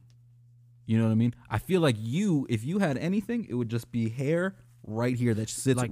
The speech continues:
Speaker 2: right under my
Speaker 1: right
Speaker 2: yeah,
Speaker 1: underneath your neck.
Speaker 2: that's
Speaker 1: That's it. Do you have that?
Speaker 2: Yeah, I have that.
Speaker 1: Fucking called it.
Speaker 2: Yeah.
Speaker 1: I can tell, bro.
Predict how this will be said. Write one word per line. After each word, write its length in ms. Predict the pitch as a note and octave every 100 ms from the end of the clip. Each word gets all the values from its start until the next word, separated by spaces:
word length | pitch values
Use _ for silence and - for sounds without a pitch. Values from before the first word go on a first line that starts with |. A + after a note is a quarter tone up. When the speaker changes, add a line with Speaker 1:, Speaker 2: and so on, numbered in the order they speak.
| G2+
Speaker 2:
right 400 | - A#2 A#2 A#2
under 260 | A2 G#2 G2+
my 280 | G2+ F#2+ F#2
Speaker 1:
right 260 | A2 B2+ D3+
Speaker 2:
yeah, 40 |
Speaker 1:
underneath 380 | D#3+ D#3+ D#3+ D#3+
your 80 | F3+
neck. 320 | D#3 D3+ D3+
Speaker 2:
that's 180 | A#2 -
Speaker 1:
That's 120 | -
it. 40 | A2+
Do 80 |
you 120 | A#2 C3
have 220 | C3+ B2
that? 260 | C#3 F3 -
Speaker 2:
Yeah, 240 | B2 G#2 G#2
I 20 |
have 220 | G2+ G2+
that. 240 | - - -
Speaker 1:
Fucking 380 | - C#3+ - B2
called 340 | - A#2 F#2+
it. 60 | - - -
Speaker 2:
Yeah. 280 | G#2+ G2+ G2+
Speaker 1:
I 100 | A#2
can 200 | C#3+ D#3+
tell, 260 | D#3 F#3+ C3
bro. 300 | G2+ A#2